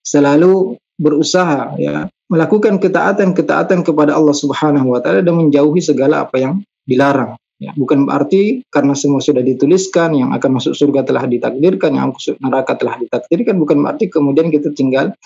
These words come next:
tinggal diam. Karena kata Nabi sallallahu alaihi wasallam, "I'malu fa kullu muyassarun lima khuliqalah." Beramallah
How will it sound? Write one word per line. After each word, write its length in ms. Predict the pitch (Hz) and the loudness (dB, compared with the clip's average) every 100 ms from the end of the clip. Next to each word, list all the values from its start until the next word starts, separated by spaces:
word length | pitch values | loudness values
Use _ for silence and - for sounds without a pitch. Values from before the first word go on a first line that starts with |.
| _ _ _ _ - | _ _ _ _ 0
tinggal 240 | 190 175 | 2 2
diam. 400 | 180 208 160 190 - _ _ _ _ 147 | 0 0 0 -4 -10 _ _ _ _ 0
Karena 480 | 143 160 208 269 | 2 2 2 0
kata 240 | 254 151 151 | 0 0 2
Nabi 240 | 151 147 | 2 2
sallallahu 80 | 143 | 2
alaihi 80 | 147 | 2
wasallam, 240 | 165 185 185 - 190 | 2 0 -2 0 2
"I'malu 200 | 185 175 160 | 2 2 2
fa 80 | 147 | 0
kullu 320 | 180 170 151 | 2 4 4
muyassarun 640 | 139 139 180 180 175 190 | 2 2 0 0 0 4
lima 300 | 151 139 131 | 4 2 0
khuliqalah." 580 | - 143 135 127 117 117 _ _ _ _ _ _ | 0 0 0 -4 -6 -8 _ _ _ _ _ _
Beramallah 560 | - - 151 147 143 | -4 0 2 4 4